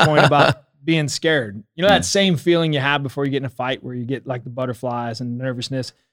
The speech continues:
Speaker 1: And it, it draws a lot of guys out of get into it, right?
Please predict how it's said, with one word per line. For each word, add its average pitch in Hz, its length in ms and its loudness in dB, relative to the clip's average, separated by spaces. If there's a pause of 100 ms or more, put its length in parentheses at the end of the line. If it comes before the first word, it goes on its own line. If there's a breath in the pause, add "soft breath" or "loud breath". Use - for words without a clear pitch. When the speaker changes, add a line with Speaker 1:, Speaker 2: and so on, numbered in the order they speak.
(280)
Speaker 1:
And 147 100 -4
it, 160 160 -2 (840)
it 180 140 -2
draws 202 260 8
a 180 60 4
lot 170 220 6
of 160 40 0
guys 156 240 4
out 156 160 4
of 127 140 -4
get 143 160 -2
into 143 260 -2
it, - 140 -16 (180)
right? 131 260 -6